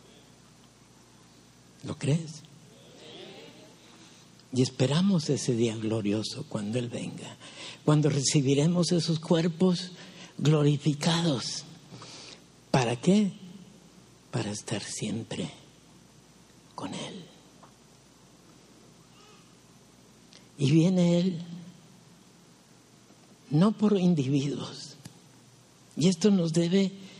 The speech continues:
caer muy en claro. ¿Quién o qué es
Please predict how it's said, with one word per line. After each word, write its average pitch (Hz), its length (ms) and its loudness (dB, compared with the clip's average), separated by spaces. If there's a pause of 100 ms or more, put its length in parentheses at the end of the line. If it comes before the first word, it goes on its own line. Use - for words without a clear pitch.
(500)
caer 170 340 4
muy 180 280 4
en 156 160 0
claro. 139 580 -4 (3000)
¿Quién 226 580 4 (600)
o - 200 0
qué 180 460 4
es - 300 -10